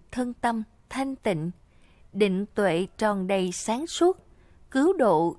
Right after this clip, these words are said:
giáo hóa tất cả chúng sinh, làm người đạo đức trí tuệ,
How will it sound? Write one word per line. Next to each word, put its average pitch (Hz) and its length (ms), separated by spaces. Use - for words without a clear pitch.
giáo 226 260
hóa 254 300
tất - 320
cả 185 140
chúng 285 320
sinh, 262 320
làm 220 320
người 208 260
đạo 180 280
đức 269 200
trí 302 220
tuệ, 175 320